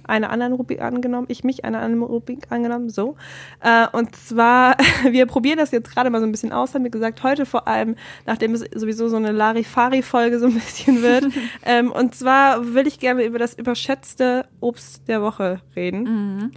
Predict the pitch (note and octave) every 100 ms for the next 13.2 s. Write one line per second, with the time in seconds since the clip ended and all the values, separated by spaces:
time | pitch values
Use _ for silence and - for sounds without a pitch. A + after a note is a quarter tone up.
0 | - - - - - G#3 - A3 A3+ A3+
1 | A#3 B3 A#3+ A#3+ - - A#3+ - B3+ B3
2 | C4+ C4 B3 A#3 A#3 A3+ A#3+ A#3 A#3 -
3 | G#3 G#3+ - G#3 A3 A3+ A#3 G#3+ G#3 G#3
4 | G#3 G3+ G3 F#3 F#3+ F#3 F3+ - F#3+ F#3+
5 | A3 G#3 A#3+ A#3 B3+ G#3 A3 A#3 F3 -
6 | _ _ - A#3+ B3 A#3+ A#3+ B3 C4 C#4
7 | - B3 B3 C4+ C4+ - C4+ - - G#3
8 | C4+ C4+ - A#3+ A3 F3 - _ - B3
9 | - C#4+ C4+ - - - B3+ A3+ G3 G3
10 | G3 G#3+ - - G#3+ B3 - G3+ G3+ G#3+
11 | B3 G3 F#3 - - - - - _ G#3+
12 | G#3 A3+ C#4 E4+ - - G#3+ - A3+ G#3+
13 | A#3+ -